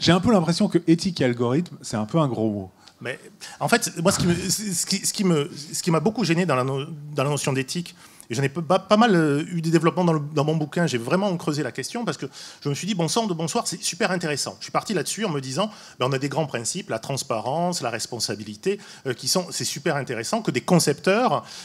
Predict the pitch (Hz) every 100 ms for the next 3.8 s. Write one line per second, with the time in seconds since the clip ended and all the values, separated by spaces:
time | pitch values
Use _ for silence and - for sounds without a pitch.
0 | - 120 127 160 143 127 147 131 - 151
1 | 139 117 123 120 120 117 123 110 139 117
2 | 117 120 131 110 107 110 104 113 110 107
3 | 123 131 226 226 - 165 160